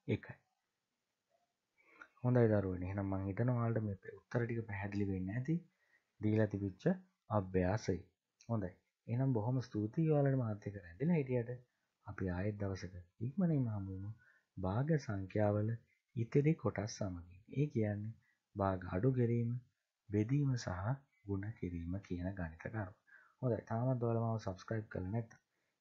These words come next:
ඉක්මනටම සබ්ස්ක්‍රයිබ් කරන්න. ඒ වගේම ඔයාලට මේ පේන වීඩියෝ ක්ලිප්ස් වලින් ඔයාලට පුළුවන් මගේ අනිත් වීඩියෝස් වලට යොමු වෙන්න YouTube හරහා.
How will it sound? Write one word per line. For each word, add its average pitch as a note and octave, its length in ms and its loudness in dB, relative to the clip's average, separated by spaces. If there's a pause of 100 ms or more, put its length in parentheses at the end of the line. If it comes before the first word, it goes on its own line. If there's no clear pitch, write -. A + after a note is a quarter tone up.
ඉක්මනටම C3 460 -2
සබ්ස්ක්‍රයිබ් F#2 500 -4
කරන්න. A#2+ 320 2
ඒ G#2+ 140 2
වගේම G#2+ 300 4
ඔයාලට G#2 320 0
මේ G#2 160 0
පේන A2 300 2 (680)
වීඩියෝ A#2 440 4
ක්ලිප්ස් A#2 340 -2
වලින් G#2+ 280 -2 (180)
ඔයාලට G2 300 -4
පුළුවන් G2 380 -4 (420)
මගේ F#2+ 380 0
අනිත් C#3+ 440 2 (420)
වීඩියෝස් G2+ 520 4
වලට F#2 300 4 (560)
යොමු F#2 300 6
වෙන්න F#2 320 2 (300)
YouTube F#2+ 560 2
හරහා. - 460 2